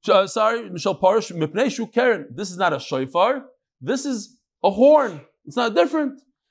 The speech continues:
As Rabbi Yossi, va'aloi kol ha-shofros nikru keren, but every shofar is called a keren in the pasuk shenemar. Bimshoich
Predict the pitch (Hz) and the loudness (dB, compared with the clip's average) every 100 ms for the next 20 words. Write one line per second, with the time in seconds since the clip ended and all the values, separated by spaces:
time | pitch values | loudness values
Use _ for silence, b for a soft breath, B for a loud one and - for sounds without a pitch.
0 | _ - 143 151 165 151 202 277 285 311 | _ 0 2 2 0 2 4 4 0 -4
1 | 254 226 208 185 180 165 160 151 220 208 | -2 0 2 2 2 0 -2 0 0 0
2 | 180 202 190 175 196 208 247 196 151 151 | -4 -6 -8 -2 4 4 4 -2 0 2
3 | 240 311 311 294 277 240 202 233 214 185 | 2 0 -4 2 2 2 -2 0 0 0
4 | 151 196 185 175 151 185 156 180 196 269 | 0 0 0 -4 -6 -8 -8 -10 -4 -2
5 | 180 - _ _ 151 147 - 214 226 262 | -2 -4 _ _ -6 -6 0 2 2 0